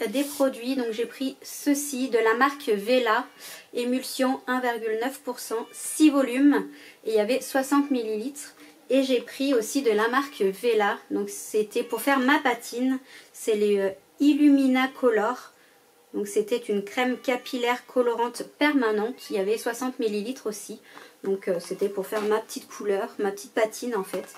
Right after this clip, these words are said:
Donc ces produits-là, ils sont super bien, donc n'hésitez pas si vous voulez vous faire votre coloration ou quoi. Euh, voilà. Euh, voilà pour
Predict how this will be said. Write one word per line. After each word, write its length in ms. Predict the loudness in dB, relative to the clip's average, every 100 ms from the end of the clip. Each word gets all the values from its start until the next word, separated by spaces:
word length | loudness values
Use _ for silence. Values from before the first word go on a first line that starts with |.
| -20 -20 -14 -2
Donc 160 | -2 2
ces 180 | 0
produits-là, 400 | 4 4 6 4
ils 60 | 4
sont 200 | 0 -4
super 540 | -6 -2 0 4 2 2
bien, 300 | 0 0 2
donc 200 | 0 0
n'hésitez 440 | -2 -2 -2 -2
pas 200 | -2 -4
si 180 | -6 -12
vous 120 | -10
voulez 180 | -4 -2
vous 120 | -4
faire 200 | -4 -4
votre 220 | -2 -4
coloration 580 | -2 -2 -2 -6 -6 -6
ou 200 | -6 -8
quoi. 160 | -12 -12 -14 -20 -20 -20 -14
Euh, 40 | -12 -12 -12
voilà. 180 | -10 -12 -16 _ -12 -12 -12 -20 _ _ -14 -14 -14 -12 -2
Euh, 180 | 2 2
voilà 320 | 2 4 2 0 2
pour 200 | 4